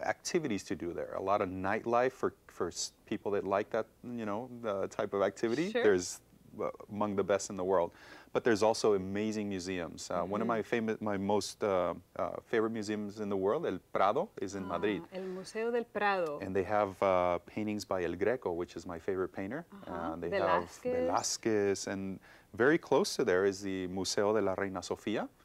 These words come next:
Speaker 2: Oh, it's the modern art
Speaker 1: Mm-hmm,
Speaker 2: museum.
Speaker 1: the modern art
Speaker 2: Mm-hmm.
Speaker 1: museum where they have, uh, paintings of Picasso and, and
Speaker 2: Dalí,
Speaker 1: Dalí, and
Speaker 2: Miró.
Speaker 1: so
Speaker 2: Muy bien.
Speaker 1: yes, many, many artists. So Madrid, plenty to do. You can catch football, uh,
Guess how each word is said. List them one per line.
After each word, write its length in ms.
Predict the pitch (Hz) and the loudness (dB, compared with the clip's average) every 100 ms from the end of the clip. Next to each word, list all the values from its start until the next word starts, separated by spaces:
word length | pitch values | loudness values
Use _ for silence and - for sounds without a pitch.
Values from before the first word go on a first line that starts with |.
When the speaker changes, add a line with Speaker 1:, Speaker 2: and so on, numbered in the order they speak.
| - | -4
Speaker 2:
Oh, 120 | 311 | -2
it's 160 | 277 - | -2 -4
the 80 | |
modern 360 | 240 269 349 320 | 0 2 4 2
art 160 | 196 - | 0 -2
Speaker 1:
Mm-hmm, 140 | - 92 | -2 0
Speaker 2:
museum. 220 | 208 220 | 0 0
Speaker 1:
the 60 | 92 90 | 0 0
modern 180 | 101 | 0
art 120 | 98 104 | -2 -2
Speaker 2:
Mm-hmm. 40 | |
Speaker 1:
museum 340 | 95 95 127 139 | -4 -4 -4 -2
where 160 | 98 | 0
they 100 | 92 | 0
have, 240 | 95 92 90 - | 0 -2 -2 -4
uh, 180 | 82 80 - | -4 -4 -8
paintings 280 | 85 90 87 | -10 -8 -12
of 100 | - | -16
Picasso 640 | - - 101 - 98 92 | -10 -8 -8 -8 -8 -8
and, 280 | 87 87 90 | -10 -10 -12
and 180 | 85 - | -10 -6
Speaker 2:
Dalí, 260 | 170 180 | -4 0
Speaker 1:
Dalí, 800 | - 78 - - 120 110 98 92 | 2 2 2 2 2 2 0 -4
and 80 | 123 | -4
Speaker 2:
Miró. 220 | 185 - | -4 0
Speaker 1:
so 480 | 90 - 220 220 233 240 - 226 | 4 4 4 2 -2 -8 -16 -12
Speaker 2:
Muy 100 | 285 | -10
bien. 120 | 95 | 0
Speaker 1:
yes, 300 | 92 90 - | 0 0 -4
many, 260 | 92 101 98 | -4 -2 -2
many 220 | 98 92 | -4 -2
artists. 460 | 90 90 85 - - | 0 0 -4 -8 -10
So 220 | - 98 | -2 0
Madrid, 500 | 92 90 110 107 95 - - - | 0 2 4 2 0 -12 -20 -8
plenty 360 | 123 110 104 101 | -4 -2 -4 -6
to 100 | 95 | -6
do. 240 | 87 80 | -6 -6
You 120 | 85 82 | -8 -10
can 160 | 85 | -12
catch 400 | - 92 90 - - | -6 -6 -6 -10 -18
football, 540 | - 95 80 98 104 - | -6 -6 0 0 0 2
uh, 320 | 95 87 | 2 2